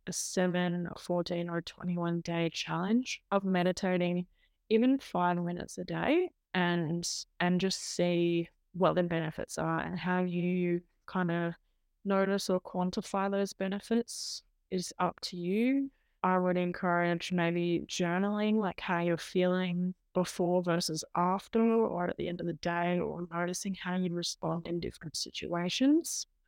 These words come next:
as you meditate more frequently. Um, yeah, it's, it's nice to have, like, t-, evidence you can look back on, because I think maybe we have this idea, like, "Oh, I'll just try it and, like, see how it goes," but, like,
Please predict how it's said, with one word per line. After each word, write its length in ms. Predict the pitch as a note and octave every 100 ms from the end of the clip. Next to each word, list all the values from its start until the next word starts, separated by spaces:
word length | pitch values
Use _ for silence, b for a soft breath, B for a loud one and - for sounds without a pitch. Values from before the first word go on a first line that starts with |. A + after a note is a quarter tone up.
| -
as 260 | F#3 F3+ F3
you 420 | F3 F3 F#3 F3 b b b b -
meditate 540 | F3+ F3 - E3 -
more 280 | D#3 E3+ F3
frequently. 880 | - - - - - A3 C4+ - - _ -
Um, 720 | F3 F3 E3+ E3+ D#3+ D#3+ E3 _ _
yeah, 220 | A#3+ A#3
it's, 280 | E3+ F3 - -
it's 180 | F3+ F#3+
nice 280 | F3+ F3+ -
to 80 |
have, 440 | F#3 - F3 F3 E3+ - _ _ _ _ _ -
like, 180 | E3 -
t-, 100 | - - _ -
evidence 440 | F3 F3 E3 D#3+ F3
you 120 | E3+
can 140 | E3+
look 160 | D#3+ -
back 380 | D#3+ E3 D3+ -
on, 260 | D#3+ D3+ D#3+ _ _ G#3
because 340 | D3+ E3+ E3
I 100 | E3
think 220 | - E3 - -
maybe 300 | E3 E3 E3
we 160 | E3 D#3+
have 200 | - D#2+ -
this 340 | D2 - - _ _ _ _ _ _ F#3
idea, 340 | F3+ F3+ F3
like, 220 | F3 F3+
"Oh, 140 | E4+ C#4
I'll 60 |
just 200 | G3 -
try 240 | - E3+ E3+
it 80 | E3+
and, 120 | E3+
like, 160 | E3 -
see 240 | - D#3
how 160 | E3 E3+
it 100 | E3
goes," 400 | E3+ E3+ E3 -
but, 140 | - B1
like, 420 | D3 E3 -